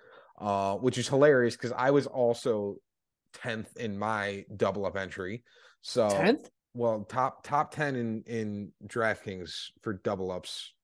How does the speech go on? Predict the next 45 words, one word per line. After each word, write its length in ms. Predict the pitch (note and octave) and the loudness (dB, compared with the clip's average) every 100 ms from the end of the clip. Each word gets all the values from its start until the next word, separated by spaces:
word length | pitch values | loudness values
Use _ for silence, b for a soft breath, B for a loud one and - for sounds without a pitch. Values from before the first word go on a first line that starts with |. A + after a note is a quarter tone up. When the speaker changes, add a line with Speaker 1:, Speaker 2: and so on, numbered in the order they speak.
| - | -12
Speaker 1:
win 200 | G#2 F#2+ | -10 -6
money. 140 | F#2+ | 2
Speaker 2:
Oh, 140 | F3+ D#3 | 6 6
do 120 | C#3+ | 4
you 80 | F3 | 4
do 140 | F3 | 4
a 60 | C3 | 4
twenty? 400 | - D3 D#3 D#3+ - | 0 -4 -2 -4 0
I 100 | D#3 | 2
do 140 | E3+ | 4
a 60 | A#2+ | 2
hundred. 480 | - C#3 A#2 A2 G#2+ _ _ _ _ - | 0 -2 0 -2 -6 _ _ _ _ 0
Speaker 1:
Yeah, 240 | B2+ B2 | 4 4
I, 300 | G2+ C3+ D3+ D3+ C#3+ | 6 6 4 4 2
I 40 | |
do 180 | D#3+ F#3 | 4 2
small 340 | - D3+ C#3 C3+ | 2 4 4 4
fields, 540 | C3 B2+ B2 A#2+ - | 0 0 0 -4 -12
uh, 440 | A#2 A2+ A2+ G#2+ G#2 | -2 0 2 2 0
for 60 | A#2 | 0
Speaker 2:
Gotcha. 180 | B2 | 2
Speaker 1:
those 160 | A#2+ B2 | 2 6
Speaker 2:
I 60 | F#3 | 6
was 160 | F3+ | 8
Speaker 1:
double 40 | D#3+ | 6
Speaker 2:
like, 120 | C3+ | 4
Speaker 1:
ups. 80 | - | 4
Speaker 2:
"Dude, 80 | A3 | 6
Speaker 1:
I 80 | |
Speaker 2:
I 40 | A3 | 8
Speaker 1:
do 60 | A3+ | 6
Speaker 2:
got 100 | - | 4
forty-ninth 720 | - A3 A3+ G3+ D3+ F3+ G#3 | 4 6 6 4 0 0 -2
with 120 | G#3 | -4
the 100 | D3 | -4
same 280 | - D#3+ F3 | 0 2 2
point 320 | - D#3+ F3 | 0 -2 0
you 100 | E3 | 0
got 220 | D#3 A#2+ | -2 -4
ten. 280 | - B2 E3+ | -4 0 0
I'm 120 | F3+ B2+ | 0 -2
in 60 | |
the 80 | A#2 | -4
Speaker 1:
<laughs> 60 | B2+ | 0
Speaker 2:
wrong, 280 | C#3 - | 2 2